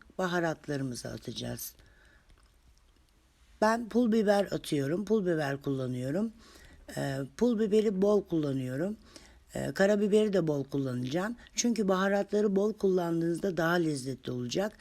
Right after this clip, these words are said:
Siz isterseniz toz biber de kullanabilirsiniz. Ee, rengi biraz daha kırmızılaşır tabii ki kıymanın.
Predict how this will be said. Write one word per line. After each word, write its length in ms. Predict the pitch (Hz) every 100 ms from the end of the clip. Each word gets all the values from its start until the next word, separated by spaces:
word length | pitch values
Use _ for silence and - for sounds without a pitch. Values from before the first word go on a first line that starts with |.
| - -
Siz 220 | - 196
isterseniz 680 | 196 - 233 226 202 220 214
toz 280 | 220 226 180
biber 340 | 170 151 139
de 80 | 139
kullanabilirsiniz. 1120 | - 139 139 135 123 131 131 - 143 202 269 - - - - - -
Ee, 300 | 156 156 156
rengi 340 | 170 202 208 202
biraz 360 | 214 196 165
daha 240 | 170 190 233
kırmızılaşır 1160 | 208 190 180 160 185 175 - 160 147 - 143 -
tabii 280 | 135 123 123
ki 120 | 127
kıymanın. 540 | - 135 135 180 247